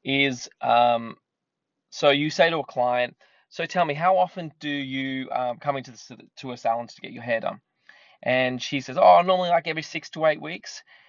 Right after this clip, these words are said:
And you would turn around and say, "So normally every six to eight weeks, is that right?" And they'll say, "Yep." That little yes is a micro close.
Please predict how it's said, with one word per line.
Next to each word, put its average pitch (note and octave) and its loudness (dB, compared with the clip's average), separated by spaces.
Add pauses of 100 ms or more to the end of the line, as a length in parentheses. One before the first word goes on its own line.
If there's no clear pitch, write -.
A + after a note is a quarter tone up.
(320)
And C#3+ 2
you G3 -2
would G3+ -6
turn D3+ 2
around C#3 2
and C3+ -2
say, C3+ -2
"So E3 -2 (200)
normally F3 -2
every D#3 -4
six - -10
to C#3+ -2
eight C3 2
weeks, B2 -14
is C3+ -6
that E3+ 4
right?" - 4 (560)
And C3+ 0
they'll C3+ 2
say, C#3+ -6
"Yep." F3+ 0 (760)
That A3 6
little G#3+ -6
yes G3+ 0 (300)
is D#3 -4
a D#3+ 2
micro C3+ 2
close. A#2+ -10